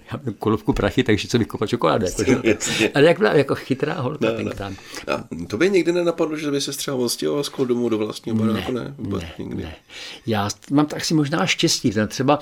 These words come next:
Speaker 2: No.
Speaker 1: když dneska vemu to, že ten barák, ten Koldum, jsme mi dostali v podstatě od toho města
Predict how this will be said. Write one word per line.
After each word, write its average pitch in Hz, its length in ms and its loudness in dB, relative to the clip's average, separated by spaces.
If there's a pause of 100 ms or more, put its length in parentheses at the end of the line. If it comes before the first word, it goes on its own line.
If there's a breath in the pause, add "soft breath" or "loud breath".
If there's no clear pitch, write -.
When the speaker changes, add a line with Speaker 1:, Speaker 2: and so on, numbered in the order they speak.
Speaker 2:
No. 107 180 2
Speaker 1:
když - 160 -2
dneska 131 320 0
vemu 127 200 4
to, 127 180 2
že 123 100 0
ten 127 220 4
barák, 113 280 0
ten 147 160 2
Koldum, 113 640 2
jsme 127 160 0
mi 131 120 6
dostali 143 420 4
v - 100 -10
podstatě 139 500 0
od 110 140 0
toho 131 220 2
města 101 640 2